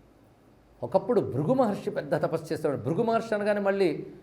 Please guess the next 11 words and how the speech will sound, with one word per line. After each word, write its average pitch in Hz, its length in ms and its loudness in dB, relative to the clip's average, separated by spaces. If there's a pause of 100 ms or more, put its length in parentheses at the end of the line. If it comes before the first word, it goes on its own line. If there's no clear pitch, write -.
(320)
కాలెత్తి 180 440 4
విష్ణు 175 360 -2
హృదయం 170 280 0
మీద 170 140 -2
తన్నాడు, 170 320 2
ఆ 156 240 4
భృగువే 190 420 6
కాదు, 156 220 4
భృగువులు 143 440 2
ఎందరో 175 420 6
ఉంటారు. 156 360 4